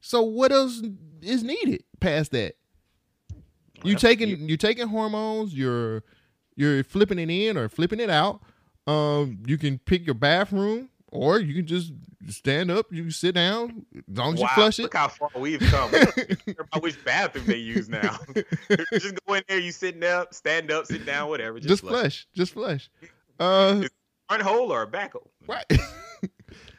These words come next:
Speaker 1: So, I mean, going to the extreme of, like, I think on that end is possibly extreme because you, you, you've changed everything else.
Speaker 2: Okay.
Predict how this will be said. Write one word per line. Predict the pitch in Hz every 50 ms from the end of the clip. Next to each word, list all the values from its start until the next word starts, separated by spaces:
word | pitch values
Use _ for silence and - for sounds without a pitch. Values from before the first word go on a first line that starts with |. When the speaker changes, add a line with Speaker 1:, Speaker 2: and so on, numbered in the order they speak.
| _ _ - 311
Speaker 1:
So, | - - 262 269
I | 262 277
mean, | 269 277 269 269 262 262 247 220
going | 220 247 269 269 262
to | - 277 247
the | 240 233
extreme | 233 - - - 240 247 247 233
of, | 226 208 202
like, | 220 214 196 147 - _ _ _ -
I | - 247 311
think | - - 262 226 226
on | 226 226 214 185
that | 226 302 403 370
end | 220 190 170 160 147 147
is | - 156 160 151 151
possibly | - 180 160 156 151 - 143 139 139 135 131 127 127 _ _ _ _ _ _ _ _
extreme | - 151 135 - - - 156 156 147 139 131 123 117 107
because | - - 175 - 247 240 220 220
you, | 262 254 233 202 _
you, | 180 240 269 262 - _ _ _ _ _ _ _ _
you've | 202 262 294 -
changed | - - 311 320 349 359 349 311 -
everything | 254 277 330 359 370 349 381 370 381 427 480 466
else. | 370 - - - - _ _ _ _ _ _ _ _ _ _ _ _ _ _ _ - 113
Speaker 2:
Okay. | 131 139 - 151 143 165 196